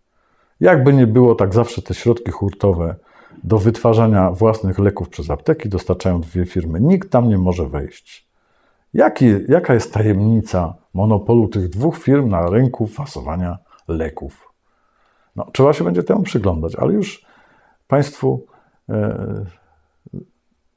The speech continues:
sygnalizuję, że, że taka historia istnieje i to jest bardzo ciekawe, a ja sam byłem bardzo zdziwiony, jak o tym usłyszałem. O tym fasowaniu leków i o substancjach hurtowych,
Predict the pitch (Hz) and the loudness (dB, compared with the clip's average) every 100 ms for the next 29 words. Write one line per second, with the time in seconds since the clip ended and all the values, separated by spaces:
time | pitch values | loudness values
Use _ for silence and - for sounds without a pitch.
0 | _ _ _ _ _ _ _ _ _ _ | _ _ _ _ _ _ _ _ _ _
1 | _ _ _ - 156 139 139 113 101 78 | _ _ _ 0 2 4 6 4 2 -2
2 | 71 76 80 95 92 107 - 90 - - | -6 -8 -10 -8 -8 -6 -6 -6 -8 -18
3 | - 101 90 82 87 - - 143 156 110 | -4 -2 0 -4 -8 -16 -8 -4 -2 -2
4 | 101 101 87 104 98 90 - - 101 90 | -2 -6 -2 -4 -4 -8 -8 -4 -2 -2
5 | 87 90 - 95 87 90 92 90 110 92 | -4 -6 -6 -8 -8 -8 -6 -2 -2 -2
6 | 85 - 76 69 64 64 - - - 69 | -4 -6 -8 -8 -10 -14 -16 -20 -16 -16
7 | - _ _ - 92 - 95 - - _ | -18 _ _ -16 -14 -12 -12 -14 -16 _
8 | _ _ - 90 101 - 110 - 101 95 | _ _ -14 -6 -6 -2 -2 0 0 0
9 | 87 92 123 120 87 90 87 - 92 104 | 0 0 0 0 -2 -4 -4 -6 -6 -4
10 | 92 90 - 92 - 98 98 107 | -4 -6 -8 -10 -4 -4 -4 -8